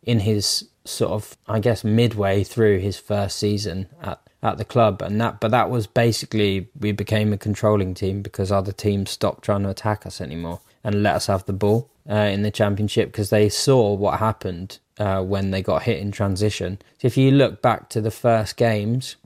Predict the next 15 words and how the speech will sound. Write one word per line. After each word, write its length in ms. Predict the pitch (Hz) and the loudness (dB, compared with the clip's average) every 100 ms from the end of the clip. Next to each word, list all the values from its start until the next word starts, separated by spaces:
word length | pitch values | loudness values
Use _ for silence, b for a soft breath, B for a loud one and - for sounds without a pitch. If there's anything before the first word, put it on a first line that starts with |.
| _ - - | _ -20 -4
we 240 | 143 127 | 2 4
were 240 | 113 110 107 | 6 4 2
just 280 | 107 - | -2 -2
an 80 | 110 | 0
incredible 640 | 104 98 113 110 95 101 98 | 2 2 4 4 4 0 0
team 340 | - 110 92 | 2 2 2
when 160 | 92 92 | -2 -2
we 120 | 95 | 0
won 280 | 95 101 98 | 2 2 2
the 60 | |
ball 320 | 98 107 95 | 2 2 2
and 220 | 95 95 - | -2 -4 -6
could 220 | - 101 | -8 -4
quickly 440 | - 110 - 98 | 0 -2 -2 -4
attack. 480 | 95 - 98 - - | -4 -2 -2 -2 -10